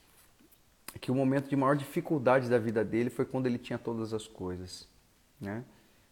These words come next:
E, eu sempre, e a gente trocando essa ideia e falava sobre isso.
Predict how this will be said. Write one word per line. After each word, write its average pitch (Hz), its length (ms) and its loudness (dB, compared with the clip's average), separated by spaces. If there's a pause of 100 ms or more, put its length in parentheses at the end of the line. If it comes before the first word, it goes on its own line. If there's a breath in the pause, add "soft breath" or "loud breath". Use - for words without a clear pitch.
E, 104 120 0
eu 104 140 2
sempre, 110 400 -2
e 110 40 4
a 104 60 2
gente 110 260 -4
trocando 117 360 -2
essa 110 140 -2
ideia 104 300 2
e - 20 2
falava 113 280 2
sobre 110 320 -2
isso. 117 320 -2